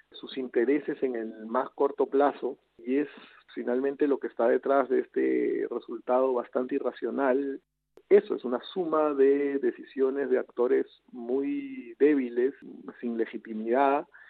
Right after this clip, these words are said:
que terminan dando lugar a esta, este gran desorden. Por poner un ejemplo de lo que estoy hablando, porque no es fácil de ver, porque la degradación de la representación en el Perú,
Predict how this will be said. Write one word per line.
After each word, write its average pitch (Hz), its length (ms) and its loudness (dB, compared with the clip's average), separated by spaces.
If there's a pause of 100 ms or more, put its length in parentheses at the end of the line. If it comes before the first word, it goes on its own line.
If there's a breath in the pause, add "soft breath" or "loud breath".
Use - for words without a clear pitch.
(480 loud breath)
que 120 220 6
terminan 139 520 2
dando 165 240 4
lugar 156 340 4
a 160 180 6
esta, 165 520 4
este 156 260 2
gran 165 760 0
desorden. 139 520 4 (540)
Por 117 180 -2
poner 131 240 2
un 165 120 0
ejemplo 143 540 2
de 127 60 2
lo 120 120 0
que - 80 -20
estoy 143 240 0
hablando, 135 600 2
porque 107 220 -10
no 117 100 -6
es - 60 -10
fácil 131 420 -2
de 117 120 0
ver, 123 260 2
porque 113 220 -10
la 107 120 -2
degradación 110 720 -4
de 120 80 -4
la 110 100 -4
representación 113 640 -10
en 123 80 -6
el 110 80 -8
Perú, 113 420 -8